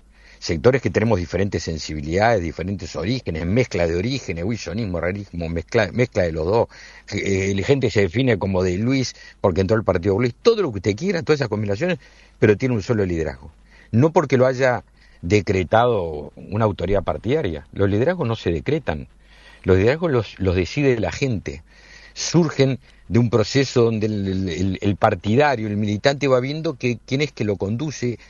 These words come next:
y dónde se va representado. Y después eso termina en una representación electoral. Pero vuelvo a reiterar,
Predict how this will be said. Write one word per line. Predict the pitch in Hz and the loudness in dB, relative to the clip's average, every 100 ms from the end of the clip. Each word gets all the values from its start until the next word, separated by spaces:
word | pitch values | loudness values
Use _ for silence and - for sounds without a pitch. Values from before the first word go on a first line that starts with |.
| - - | -18 -2
y | 107 | 2
dónde | 151 151 | 2 0
se | 127 117 | -2 2
va | 127 | 2
representado. | 127 92 92 98 107 151 107 - - - - | 0 -4 -6 -4 2 4 2 -4 -20 -14 0
Y | 120 | 2
después | 98 165 180 | 4 0 -2
eso | 165 135 | -2 2
termina | 120 120 160 185 | 2 2 -4 -2
en | |
una | 139 117 | 0 0
representación | 104 92 - 90 82 - 110 | 0 -4 -8 -8 -8 -4 -2
electoral. | 87 85 67 101 127 92 - - - - - | -2 -4 -2 2 2 0 -10 -20 -20 -20 -4
Pero | 98 101 | 2 2
vuelvo | 127 151 | 4 2
a | |
reiterar, | 107 87 131 | 2 2 2